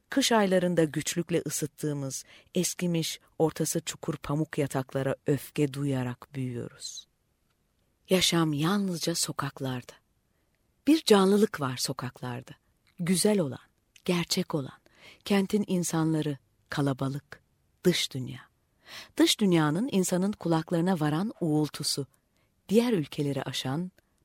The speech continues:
batıda bir okyanusa, doğuda bir başka okyanusa varan uğultu. Süm,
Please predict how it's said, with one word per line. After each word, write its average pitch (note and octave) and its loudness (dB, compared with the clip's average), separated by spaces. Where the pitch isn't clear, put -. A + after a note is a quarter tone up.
batıda D#3 2
bir C#3 0
okyanusa, C#3 -6
doğuda D3 2
bir C3+ -4
başka - -4
okyanusa C#3 -6
varan B2 -8
uğultu. B2+ -12
Süm, B3 2